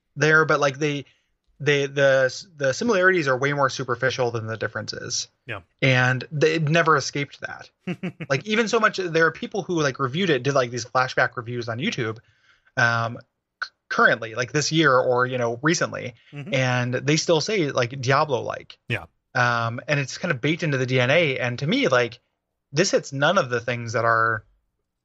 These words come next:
Speaker 1: you know, uh,
Speaker 2: It
Speaker 1: defining about Diablo.
Speaker 2: Yeah, like, th-, th-, this would be a less extreme version of calling Baldur's Gate a Diablo-like.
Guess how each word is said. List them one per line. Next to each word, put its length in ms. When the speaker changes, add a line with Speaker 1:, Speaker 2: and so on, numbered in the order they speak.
Speaker 1:
you 120
know, 340
uh, 460
Speaker 2:
It 180
Speaker 1:
defining 480
about 300
Diablo. 480
Speaker 2:
Yeah, 240
like, 160
th-, 140
th-, 140
this 220
would 80
be 140
a 60
less 220
extreme 300
version 300
of 140
calling 720
Baldur's 480
Gate 240
a 100
Diablo-like. 800